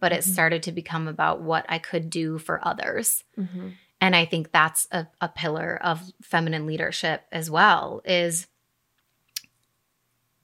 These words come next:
Speaker 1: understanding that, you know, there's so many of us that are quitting our nine-to-five jobs and starting a business, but I think we're not really doing it just because it's trendy.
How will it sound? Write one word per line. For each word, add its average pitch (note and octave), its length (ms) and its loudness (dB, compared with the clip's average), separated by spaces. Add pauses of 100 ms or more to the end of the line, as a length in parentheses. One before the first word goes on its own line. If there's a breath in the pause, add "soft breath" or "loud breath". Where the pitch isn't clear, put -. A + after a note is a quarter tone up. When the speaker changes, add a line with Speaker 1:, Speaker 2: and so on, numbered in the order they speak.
(160)
Speaker 1:
understanding A3+ 720 4
that, E3+ 280 0 (200)
you A3 140 0
know, F#3 200 0
there's G#3 260 0
so C#4 100 0
many A3 220 4
of F3 80 0
us F3+ 180 2
that E3+ 120 2
are D#3+ 220 2 (600 loud breath)
quitting G#3+ 340 6
our G3 120 0
nine-to-five E3+ 440 0
jobs D#3+ 320 -2
and E3 100 -6
starting D#3+ 340 -4
a D#3+ 40 -4
business, - 760 -2 (180)
but F3+ 120 2
I F3+ 100 4
think F#3+ 460 -6 (640)
we're G3 200 4
not F#3+ 280 6
really G3 240 2
doing E3+ 360 0
it D#3+ 140 -2
just - 220 -6
because E3 240 -4
it's E3 220 -6
trendy. G3+ 680 0